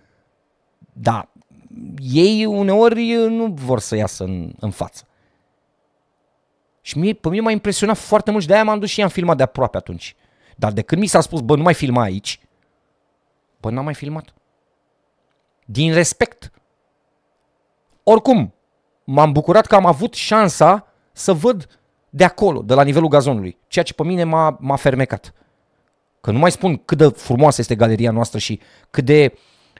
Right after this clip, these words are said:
inimoasă este și că am spus întotdeauna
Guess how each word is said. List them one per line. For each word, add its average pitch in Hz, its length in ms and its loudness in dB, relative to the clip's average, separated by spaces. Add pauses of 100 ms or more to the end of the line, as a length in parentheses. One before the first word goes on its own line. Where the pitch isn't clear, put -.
(340)
inimoasă 147 640 2
este 117 200 -4
și 113 180 -8
că 113 320 2 (140)
am 117 140 -6
spus - 240 -14
întotdeauna 147 720 2